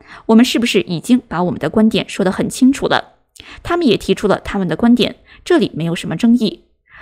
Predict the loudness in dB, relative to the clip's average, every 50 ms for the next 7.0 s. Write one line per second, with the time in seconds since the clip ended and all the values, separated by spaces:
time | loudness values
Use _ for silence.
0 | -20 -4 _ 4 4 6 4 0 2 2 2 2 2 2 0 -2 0 -2 -2 -4
1 | -4 _ _ _ -4 -2 -2 2 2 0 2 2 -2 -2 -2 -6 -6 -2 -2 -2
2 | 0 0 -2 -2 -2 -2 -4 -6 -4 -4 -6 -6 -6 _ _ _ _ _ _ -20
3 | -20 -20 -8 -2 -2 0 0 0 0 0 -2 -4 -4 -2 0 0 0 0 0 -2
4 | 0 -2 -4 -2 -2 -2 -4 -2 -2 -4 -6 -4 -4 -4 -6 -4 -6 -8 -8 _
5 | _ -20 -20 -6 _ 0 4 4 6 4 4 2 0 0 0 -2 -2 -2 -2 -4
6 | -2 0 0 -2 -2 -4 -10 -4 -4 -4 0 2 2 2 2 0 -2 0 0 -2